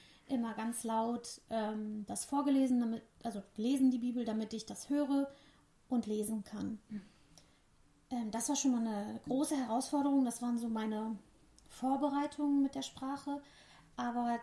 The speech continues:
Speaker 1: das Problem ist halt, du kannst das nicht richtig lernen, weil es gibt keine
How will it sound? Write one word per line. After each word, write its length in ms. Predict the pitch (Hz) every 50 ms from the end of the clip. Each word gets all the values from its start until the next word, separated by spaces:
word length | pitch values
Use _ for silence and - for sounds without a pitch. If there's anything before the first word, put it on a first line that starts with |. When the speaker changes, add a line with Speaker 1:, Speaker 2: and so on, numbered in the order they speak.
| - -
Speaker 1:
das 220 | 233 233 - -
Problem 320 | - 254 226 233 254 254 262
ist 140 | 254 -
halt, 180 | 233 240 214 -
du 40 | 233
kannst 320 | - - 262 254 247 -
das 160 | 240 226 -
nicht 320 | 214 214 208 - - - - _ _ _ -
richtig 580 | 233 233 - - - 208 196 190 - - - - _ _ _ _ _ _ _ -
lernen, 600 | 226 214 214 214 226 254 277 302 311 302 320 311 - -
weil 100 | - 214
es 140 | 214 - -
gibt 240 | - 254 262 - -
keine 360 | - - 233 233 226 226